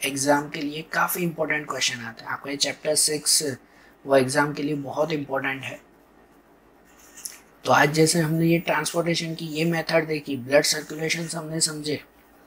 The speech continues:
वैसे ही इनमें दूसरी method transport,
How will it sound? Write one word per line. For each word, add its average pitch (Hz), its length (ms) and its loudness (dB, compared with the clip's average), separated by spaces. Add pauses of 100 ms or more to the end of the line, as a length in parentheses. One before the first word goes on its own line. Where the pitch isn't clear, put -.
(260)
वैसे 127 360 4
ही 143 320 0 (380)
इनमें 160 440 4 (320)
दूसरी 160 460 0
method 135 360 -4 (260)
transport, 135 420 -6